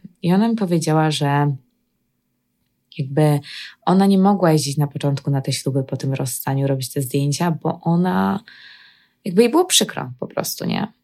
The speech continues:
Że ci ludzie to mają, oni są szczęśliwi i tak dalej. I potem przyszedł taki czas, że ona to przepracowała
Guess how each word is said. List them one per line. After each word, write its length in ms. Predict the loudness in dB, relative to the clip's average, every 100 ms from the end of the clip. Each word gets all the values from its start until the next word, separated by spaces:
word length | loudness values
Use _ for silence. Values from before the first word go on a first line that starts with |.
| -6
Że 140 | -6 -6 -8
ci 120 | -2
ludzie 220 | 0 0
to 100 | 2
mają, 380 | 2 2 0 0
oni 120 | 0
są 160 | 0 -2
szczęśliwi 760 | 0 -2 -2 -2 0 0 -2
i 20 | -6
tak 180 | -6
dalej. 460 | -2 -2 -2 -6 -14 _ _ _ _ -4
I 60 |
potem 240 | 0 2 2
przyszedł 240 | -2 -4
taki 440 | -4 -2 -2 -2 _
czas, 320 | -4 -2 -2
że 100 | -2
ona 120 | 0 -2
to 100 | -4
przepracowała 1040 | -6 -6 -10 -8 -2 2 2 2 0 -2